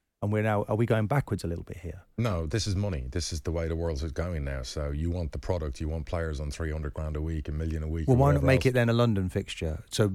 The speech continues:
Speaker 2: I
Speaker 1: tradi-,
Speaker 2: agree, I agree,
Speaker 1: traditionally,
Speaker 2: I agree with that, but
Speaker 1: tradi-,
Speaker 2: then you
Speaker 1: traditionally
Speaker 2: think of
Speaker 1: around Christmas, there were
Speaker 2: See,
Speaker 1: local derbies played.
Speaker 2: but you'd also think of the shopping in London, you think of the traffic, the chaos. That's maybe why they haven't done that in London on Christmas Eve. Now, I know the Chelsea supporters aren't gonna like that,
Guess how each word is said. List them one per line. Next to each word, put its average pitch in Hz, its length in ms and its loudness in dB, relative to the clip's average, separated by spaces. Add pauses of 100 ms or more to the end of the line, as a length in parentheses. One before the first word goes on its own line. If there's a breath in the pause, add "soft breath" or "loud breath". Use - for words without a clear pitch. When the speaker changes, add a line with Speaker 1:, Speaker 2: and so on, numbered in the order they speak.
Speaker 2:
I - 100 -10
Speaker 1:
tradi-, 120 300 8
Speaker 2:
agree, 190 200 6
I - 20 0
agree, 180 140 10
Speaker 1:
traditionally, 160 380 10
Speaker 2:
I 156 80 8
agree 190 240 6
with 185 120 2
that, 139 100 6
but 127 120 10
Speaker 1:
tradi-, - 60 4
Speaker 2:
then 127 120 6
you 120 80 2
Speaker 1:
traditionally 139 300 10
Speaker 2:
think 127 60 10
of 123 40 10
Speaker 1:
around 123 140 8
Christmas, 110 380 2
there 113 100 8
were 107 60 10
Speaker 2:
See, 110 40 10
Speaker 1:
local 120 220 10
derbies 120 420 4
played. 87 220 -2
Speaker 2:
but 131 100 6
you'd 135 80 4
also 139 260 4
think 123 200 0
of 107 40 2
the 98 60 2
shopping 104 380 2
in 90 120 0
London, 92 280 -2
you 82 100 -2
think 85 260 -2
of - 80 -2
the - 80 -6
traffic, 87 420 -2
the - 60 -4
chaos. 82 440 -2
That's 85 200 -4
maybe 87 280 0
why 95 240 2
they 87 100 0
haven't 78 240 -2
done 80 160 0
that 76 160 -4
in 78 100 -2
London 78 280 -2
on 73 100 -4
Christmas 73 400 -6
Eve. 78 160 -2
Now, 85 160 -2
I 90 40 -2
know 92 120 0
the 85 80 -4
Chelsea 90 380 -2
supporters 85 400 -4
aren't 80 100 -4
gonna 80 160 -4
like 92 280 2
that, 76 180 -2